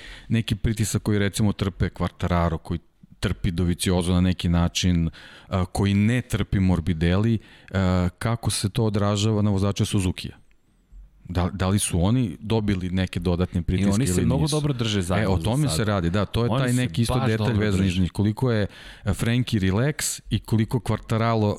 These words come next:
Speaker 1: Quartararo, Vinales i, i Dovizioso, recimo, nisu,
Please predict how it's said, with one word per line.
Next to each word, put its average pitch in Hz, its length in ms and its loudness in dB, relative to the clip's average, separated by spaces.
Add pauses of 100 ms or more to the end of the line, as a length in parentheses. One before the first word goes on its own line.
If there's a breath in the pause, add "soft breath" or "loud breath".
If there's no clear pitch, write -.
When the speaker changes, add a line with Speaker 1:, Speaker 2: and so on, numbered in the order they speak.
Speaker 1:
Quartararo, 110 640 0
Vinales 101 640 2
i, 104 80 2
i 101 220 2
Dovizioso, 98 580 0
recimo, 92 380 0
nisu, 117 540 2